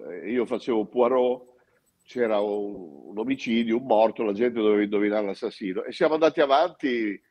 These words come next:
dagli anni ottanta, per anni, anni e anni a farla, tutti i lunedì sera al ristorante La Bottega di Franco in via Gucchi, poi giravamo anche fuori, siamo andati a farla a Milano.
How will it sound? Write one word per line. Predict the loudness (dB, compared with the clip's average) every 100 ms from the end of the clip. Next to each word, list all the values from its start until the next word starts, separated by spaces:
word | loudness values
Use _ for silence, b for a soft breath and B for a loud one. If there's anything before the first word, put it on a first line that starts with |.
| _ _ _
dagli | _ -2 2
anni | 2 2
ottanta, | -4 -2 0 0 0 -6 -6 -4 -6
per | -4 -4
anni, | -2 -2 -2 -4
anni | -4 -6 -4
e | -2
anni | -2 -2 -4
a |
farla, | -4 -2 -2 -2 -4
tutti | -6 -6
i | -4
lunedì | -4 -4 -6
sera | -4 0 2 0 -2 b b b b b
al | -4 -2
ristorante | -2 -2 0 0 -2
La | -2 0
Bottega | 0 2 0
di | 0
Franco | -2 0 -2 -2 -4
in | 0
via | 0
Gucchi, | 2 0 0 -4
poi | 0 -2
giravamo | 0 0 2 2 0 0
anche | -2 -2 -4 -4 -4 -8 -14 _ _ _ _
fuori, | -2 2 6 6 4
siamo | -2 -2
andati | -2 -6
a |
farla | -6 -4 -4
a |
Milano. | -6 -4 -2 -2 -2 -4 -6